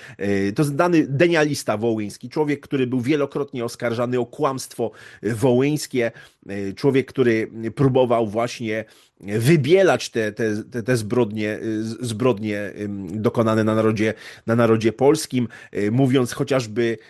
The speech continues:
y, o tym, że, mm, atak na polskie wsie jedenastego, y, lipca tysiąc dziewięćset czterdziestego trzeciego roku, cytuję, „nie znajduje poparcia w dokumentach”. No, to jest oczywiste kłamstwo. To jest oczywiste kłamstwo, co do tego nie ma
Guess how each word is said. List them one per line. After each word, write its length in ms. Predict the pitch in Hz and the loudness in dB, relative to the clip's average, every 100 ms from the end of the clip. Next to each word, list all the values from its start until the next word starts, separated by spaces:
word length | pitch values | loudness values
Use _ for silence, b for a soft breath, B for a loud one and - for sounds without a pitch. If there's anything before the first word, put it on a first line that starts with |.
| B - | B -10
y, 240 | 95 92 - | -8 -8 -2
o 180 | 123 127 | 2 4
tym, 220 | 143 123 | 4 2
że, 340 | 98 117 117 - - | 4 4 4 2 -12
mm, 300 | 107 104 95 - | -12 -10 -12 0
atak 500 | 131 139 120 - - | 0 2 -2 -2 -4
na 260 | 110 110 | 0 0
polskie 480 | - 135 139 - 123 | 2 2 2 0 -2
wsie 360 | - - 135 110 | -2 -2 -2 0
jedenastego, 840 | 113 123 120 113 - 127 113 107 B B - | -2 -2 -2 -4 -6 -4 -2 -4 B B -12
y, 260 | 101 101 98 | -8 -4 -2
lipca 440 | 117 135 - 113 | 0 -2 0 -2
tysiąc 320 | - 120 117 | -2 -6 -4
dziewięćset 320 | 117 120 120 | -4 -6 -10
czterdziestego 500 | - 123 117 - 113 | -8 -6 -6 -4 -4
trzeciego 460 | 110 127 120 110 107 | -4 -4 -4 0 2
roku, 300 | 143 180 151 B B | 2 2 0 B B
cytuję, 460 | - 156 143 160 147 | -4 -4 -2 0 0
„nie 180 | 151 208 | 4 2
znajduje 560 | 180 175 143 143 165 | 2 -2 -2 -2 -4
poparcia 640 | 151 131 127 127 123 123 107 b - | -4 -4 -2 -4 -4 -8 -8 b -10
w 160 | 113 | -8
dokumentach”. 680 | 120 156 - 135 110 98 107 | 2 2 2 -2 -2 -4 -10
No, 100 | 165 | -8
to 80 | 214 | -6
jest 100 | 247 | -6
oczywiste 320 | 240 277 - | -4 -2 -2
kłamstwo. 560 | 247 208 120 - - - _ - | 2 4 4 -2 -16 -20 _ -8
To 60 | |
jest 80 | 202 | -6
oczywiste 400 | 180 165 156 147 | -4 -4 -2 -2
kłamstwo, 420 | 147 147 156 - | 2 2 2 -8
co 100 | 135 | -6
do 80 | 127 | -4
tego 220 | 123 123 | -2 -2
nie 80 | 127 | 0
ma 140 | 120 | -2